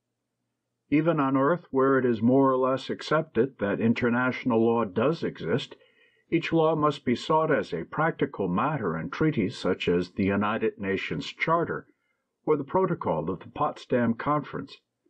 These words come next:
Even when more or less clear statements of rights or duties or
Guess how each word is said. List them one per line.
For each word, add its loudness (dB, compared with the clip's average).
Even 2
when 2
more 4
or 4
less 0
clear 0
statements -2
of -2
rights -2
or -2
duties 0
or -2